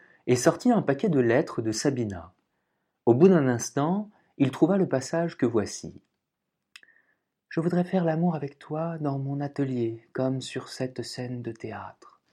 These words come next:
Il y aurait des gens tout autour, et ils n'auraient pas le droit de s'approcher. Mais ils ne pourraient pas nous quitter des yeux. »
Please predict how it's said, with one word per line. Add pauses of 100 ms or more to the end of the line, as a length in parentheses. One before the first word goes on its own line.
(340)
Il
y
aurait (280)
des
gens
tout
autour, (260)
et
ils
n'auraient
pas
le
droit
de
s'approcher. (640)
Mais (180)
ils
ne
pourraient
pas
nous
quitter
des
yeux. »